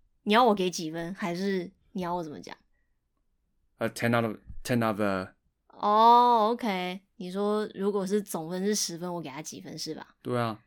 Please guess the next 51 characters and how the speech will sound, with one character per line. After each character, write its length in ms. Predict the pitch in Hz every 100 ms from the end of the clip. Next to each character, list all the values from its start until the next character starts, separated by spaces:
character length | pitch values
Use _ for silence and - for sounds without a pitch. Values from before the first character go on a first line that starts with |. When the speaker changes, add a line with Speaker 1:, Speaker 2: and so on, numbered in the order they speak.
| _
Speaker 1:
好 160 | _ 175
啊， 140 | 240 311 311 _
我 160 | - 170
想 220 | 175 170
想 180 | 185 151
哦。 200 | 98 - - - - - -
Speaker 2:
哦， 240 | 156 107
你 100 | 104
要 140 | 135
求 100 | 143
还 60 | 113
真 240 | 120 117
多 260 | 117 120 113
欸。 80 | 98
老 180 | 98 107
师， 300 | 147 170 156 - - _ -
国 180 | 135
小 140 | 139 160
老 140 | 107
师 120 | 107
叫 180 | 123 151
你 120 | 110
写 220 | 107 101 101
阅 180 | 135
后 140 | 127 120
心 160 | 113
得， 100 | 107
你 120 | 95 101
又 80 |
问 120 | 117 110
老 100 | 101
师 120 | 170
：“啊， 180 | 226 262
老 160 | 190
师， 160 | 170 220
我 100 | 185
要 100 | 185
用 80 | 196
什 60 |
么 160 | 180 165
方 160 | 180
式 140 | 185 202
写 180 | - 139
阅 140 | 170
后 100 | 175
心 240 | 165 170
得？ 520 | 156 123 107 104 101 - _ _ _ -
读 140 | 139
后 140 | 170
心 240 | 160 151 156
得、 320 | 131 98 104